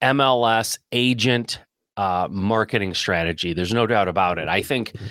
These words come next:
um, the M L S can be in, in some markets, it's just not easy to find great deals. Um, but because it's,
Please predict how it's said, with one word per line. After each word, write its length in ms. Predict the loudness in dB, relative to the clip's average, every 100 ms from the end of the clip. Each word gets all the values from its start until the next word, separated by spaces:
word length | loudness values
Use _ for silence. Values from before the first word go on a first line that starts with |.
| -14 -20 -8
um, 320 | -2 -2 -2
the 180 | -4 -2
M 100 | 0
L 200 | 0 2
S 280 | 0 -2 -6 _ _ _ -14 -12 -8
can 360 | -2 0 0
be 240 | 0 0 0
in, 240 | -2 -2
in 200 | -2 -2
some 220 | 0 0
markets, 460 | 0 0 -2 -8 -8
it's 160 | -8
just 220 | -4 -2 -2
not 240 | -2 -4 -2
easy 320 | 0 0 0
to 80 | 0
find 280 | 0 0
great 240 | 0 -2 -2
deals. 400 | -2 -2 -4 -10 _ -20 -20 _ _ _ _ -2
Um, 480 | 2 2 0 -4 0
but 360 | 4 4 4 -2 _ _ -20 -10
because 520 | -6 -6 -2 2 2 2
it's, 220 | 0